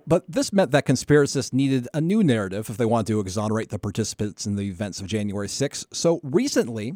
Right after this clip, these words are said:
they settled on pushing the claim that the F B I instigated the riot. Now, I have no interest in giving a blanket defense of the F B I. There are plenty of shitty things they've done, plenty of criticisms. There's just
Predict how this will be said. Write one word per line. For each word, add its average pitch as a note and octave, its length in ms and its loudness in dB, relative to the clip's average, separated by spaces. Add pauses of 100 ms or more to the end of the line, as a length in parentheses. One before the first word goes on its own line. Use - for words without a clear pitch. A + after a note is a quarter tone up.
(100)
they D3 140 -6
settled F3+ 380 -2
on D#3 160 -2
pushing F#3 340 -2
the E3+ 80 -2
claim D3 380 0
that C#3 340 -6
the D3 240 -12
F F3+ 160 -2
B D3 160 0
I E3+ 400 -2
instigated F#2 560 -8
the - 80 -10
riot. A1 400 -10 (100)
Now, A2+ 240 -2
I C3 140 2
have C#3+ 80 4
no C3+ 180 8
interest C#3 320 2
in B2 60 -4
giving B2+ 220 0
a B2 80 0
blanket A#2+ 400 -2
defense B2 340 0
of A#2+ 80 0
the A#2+ 100 2
F A#2 140 0
B G#2+ 120 -2
I. A#2+ 300 -2
There B2 120 -4
are - 20 -6
plenty A#2+ 380 -4
of A#2 260 -6
shitty B2+ 380 -2
things C3+ 240 0
they've C3+ 120 0
done, C3 280 2
plenty B2 280 2
of A2+ 120 -2
criticisms. B2 760 0
There's B2+ 220 -6
just - 220 -2